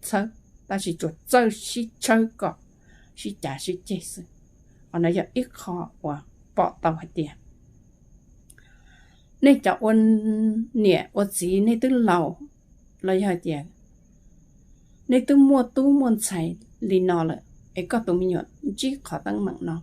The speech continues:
có chẳng chỉ tỏ chạy cho cái phê cái chỉ rong đời, cho có tụi khăn có thâu đời có tụi mình nhộn. Có chẳng nhớ môn thía cho cái phê, cho cái chỉ rong đời,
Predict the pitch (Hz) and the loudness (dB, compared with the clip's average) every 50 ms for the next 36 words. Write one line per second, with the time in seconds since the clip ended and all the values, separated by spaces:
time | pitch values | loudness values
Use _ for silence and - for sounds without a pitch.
0 | - - 220 220 220 - - - - - - 170 - - - - 180 165 156 143 | -8 -6 -6 -4 -4 -4 -8 -8 -8 -10 -10 -10 -12 -10 -6 -2 0 0 0 -2
1 | - - - - 165 151 147 - - - 190 185 - - 160 160 - - - - | -6 -10 -6 -6 -6 -6 -6 -8 -10 -10 -10 -10 -10 -10 -12 -10 -12 -14 -20 -20
2 | - - - - - - - - - - - - - - - - - - - - | -20 -20 -20 -20 -20 -20 -20 -20 -20 -20 -20 -20 -20 -20 -20 -20 -20 -20 -20 -20
3 | - - - 226 - - - - - 185 175 175 175 - - - 175 175 180 170 | -20 -10 -4 -2 -2 -2 -2 -6 -6 -4 -4 -4 -4 -6 -8 -6 -4 -2 -2 0
4 | 165 160 156 147 139 135 - 170 160 - - 208 190 180 - - 165 - - 214 | 0 -2 -2 -4 -8 -8 -8 -10 -8 -6 -4 -4 -4 -4 -6 -10 -10 -6 -2 -2
5 | 196 185 180 - - 190 - - - - - _ - _ - - - - - - | 0 0 -2 -4 -6 -8 -8 -8 -10 -20 -20 _ -20 _ -20 -20 -20 -14 -4 2
6 | 214 208 208 202 202 202 185 - - - - 190 - 170 160 160 165 175 175 - | 4 4 6 6 4 2 0 -2 -4 -6 -10 -10 -6 -4 -2 -2 0 0 -2 -4
7 | - - - - _ _ _ _ - - _ - - - - - _ _ - 269 | -6 -10 -20 -20 _ _ _ _ -20 -20 _ -20 -20 -20 -20 -20 _ _ -2 -2
8 | 262 262 262 - - - 180 180 170 175 185 196 208 220 226 226 214 202 202 - | -2 -2 -2 -4 -2 0 0 2 2 2 2 4 4 6 4 4 2 0 -4 -8
9 | - 220 202 202 202 214 - 262 247 247 - 196 196 - - 208 175 170 170 - | -4 -2 0 0 0 -2 -4 -6 -6 -4 -4 -8 -8 -6 -4 -4 -4 -4 -4 -8
10 | - 240 240 226 - 185 180 - - 175 175 196 185 185 180 170 170 | -8 -8 -8 -6 -6 -6 -6 -6 -6 -6 -4 -2 -2 -2 -2 -4 -6